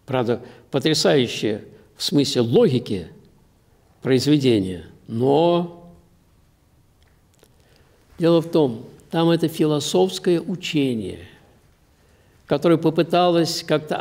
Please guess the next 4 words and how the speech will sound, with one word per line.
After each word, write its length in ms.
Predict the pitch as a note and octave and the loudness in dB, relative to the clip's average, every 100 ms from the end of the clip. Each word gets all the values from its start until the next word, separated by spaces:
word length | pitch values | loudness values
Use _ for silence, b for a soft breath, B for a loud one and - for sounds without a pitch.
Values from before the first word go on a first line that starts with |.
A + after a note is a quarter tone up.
| D#3+ | -2
осмыслить, 880 | - E3 F#3 A3 - C#3+ A#2 - - B B B B | 0 2 4 4 0 0 0 -4 -16 B B B B
осмыслить 880 | - D#3+ D3+ - G3+ F3+ - A#2 - - B B B B B | -8 -4 -2 0 0 0 -2 -6 -6 -20 B B B B B
природу 500 | D#3 D3+ F3+ F3+ D#3+ | 0 2 4 2 2
бытия 840 | D3+ D3 D#3+ D#3 G#3 A#3 A#2+ G2 | 0 0 0 0 0 0 -4 -8